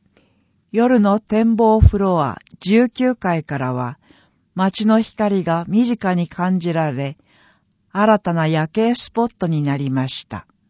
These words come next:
二枚目。えっへん長崎。三枚目。新春長崎。四枚目。食堂。写真終わり。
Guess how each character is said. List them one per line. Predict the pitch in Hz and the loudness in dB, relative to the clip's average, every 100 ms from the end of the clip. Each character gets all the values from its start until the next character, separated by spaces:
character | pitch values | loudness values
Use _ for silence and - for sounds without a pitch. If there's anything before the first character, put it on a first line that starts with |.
| _ _ _ _ _ _ _ _ - | _ _ _ _ _ _ _ _ -4
二 | 185 190 | 0 2
枚 | 196 190 185 | 2 0 0
目。 | 175 170 - _ _ _ _ _ | 0 -4 -8 _ _ _ _ _
え | 180 | -2
っ | 170 - | -2 -2
へ | 220 214 | 0 0
ん | 196 | 2
長 | 185 180 190 | -2 -2 -4
崎。 | - 139 - - - _ _ _ _ _ _ _ | -6 -10 -12 -20 -20 _ _ _ _ _ _ _
三 | - - 196 190 | -10 -2 0 2
枚 | 185 180 170 | 0 -2 -2
目。 | 156 151 - _ _ _ | -4 -4 -8 _ _ _
新 | - 208 208 | -6 0 0
春 | - 196 196 | 0 0 0
長 | 180 170 165 180 | 0 -2 -2 -4
崎。 | 175 160 - - _ _ _ _ _ _ _ _ | -8 -12 -12 -16 _ _ _ _ _ _ _ _
四 | 151 180 190 180 | -4 0 0 0
枚 | 175 170 | 0 -2
目。 | 160 160 - - _ _ - | -2 -4 -8 -14 _ _ -14
食 | - 175 160 - 180 | -8 -6 -4 -4 -2
堂。 | 170 151 110 - _ _ _ _ _ _ | -2 -2 -6 -12 _ _ _ _ _ _
写 | - - 175 | -12 -6 -4
真 | - 196 185 180 - - | -4 -2 -2 -4 -10 -8
終 | 147 143 | -6 -4
わ | |
り。 | 135 131 | -6 -8